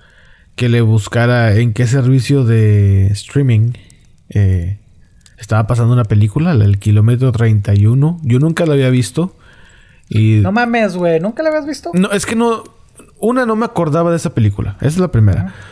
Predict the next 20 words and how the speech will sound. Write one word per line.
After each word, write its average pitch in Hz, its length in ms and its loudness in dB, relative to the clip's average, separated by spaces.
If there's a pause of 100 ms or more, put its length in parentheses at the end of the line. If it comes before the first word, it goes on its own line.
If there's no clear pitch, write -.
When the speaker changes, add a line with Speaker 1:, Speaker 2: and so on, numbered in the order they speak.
(260)
Speaker 1:
Dos, 190 580 -2 (1040)
cuando 143 560 -2
salió 139 520 0
en 170 280 0
México, 175 960 -2 (1500)
<sighs> - 640 -2
bueno, 135 240 0
cuando 131 220 0
salió 139 220 0
en 165 100 0
el 190 120 0
cine, 185 600 -2 (1000)
cu-, 139 140 -2 (100)
ay, 135 160 -2
no 143 100 0
me 156 60 0
acuerdo 160 300 -2
cuándo 156 200 0
salió, 101 320 0
güey. 117 220 0